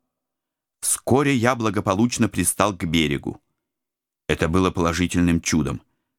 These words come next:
так как река эта, как оказалось, кишела крокодилами или аллигаторами, этими чудовищами, от которых почти нет спасения. Выбравшись на берег, я воздал благодарение Богу за своё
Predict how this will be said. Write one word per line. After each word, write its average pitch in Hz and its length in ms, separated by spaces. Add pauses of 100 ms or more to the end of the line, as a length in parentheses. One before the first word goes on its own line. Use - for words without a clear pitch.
(300)
так 95 140
как 90 180
река 123 340
эта, 85 200
как 87 220
оказалось, 87 600 (280)
кишела 110 460
крокодилами 101 680
или 107 340
аллигаторами, 82 800 (560)
этими 90 380
чудовищами, 90 1000 (380)
от - 160
которых 95 500
почти - 420
нет 95 220
спасения. 71 720 (1000)
Выбравшись 113 580
на 87 160
берег, 113 500 (520)
я 90 140
воздал 98 440
благодарение 92 760
Богу 90 360
за 92 140
своё 90 360